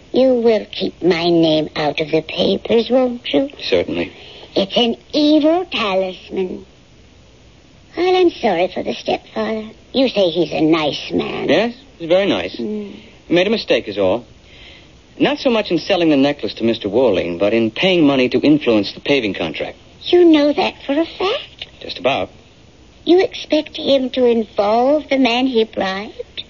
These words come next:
Speaker 2: Well, he'll have to explain what he did with the money. If he won't, it'll go to court.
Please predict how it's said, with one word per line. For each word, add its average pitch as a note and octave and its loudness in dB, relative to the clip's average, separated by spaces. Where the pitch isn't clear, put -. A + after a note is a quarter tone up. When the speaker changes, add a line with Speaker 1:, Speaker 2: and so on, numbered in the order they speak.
Speaker 2:
Well, C3 -2
he'll F#3+ 2
have G#2 -4
to G2+ -8
explain A2 0
what G2+ -2
he F#2+ 2
did G2 0
with F#2+ 0
the F#2 2
money. G#2 0
If - -12
he A2 0
won't, C#3 0
it'll - -16
go - -2
to F#3+ -4
court. A#3 2